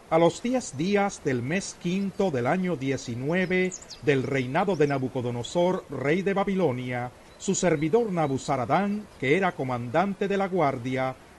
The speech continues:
fue a Jerusalén y le prendió fuego al templo del Señor, al palacio real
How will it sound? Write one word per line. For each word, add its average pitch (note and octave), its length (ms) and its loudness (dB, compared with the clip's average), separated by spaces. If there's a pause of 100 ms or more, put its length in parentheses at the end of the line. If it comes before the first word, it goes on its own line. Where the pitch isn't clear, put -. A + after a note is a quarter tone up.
(120)
fue F3 220 2
a F3+ 100 0
Jerusalén E3 760 -4 (380)
y F3 120 0
le E3 100 2
prendió E3 480 0
fuego G3 500 0
al A#2+ 160 0
templo G3 440 -2
del G3+ 180 2
Señor, C#3 600 -2 (280)
al D3+ 180 4
palacio E3 640 0
real D#3+ 500 0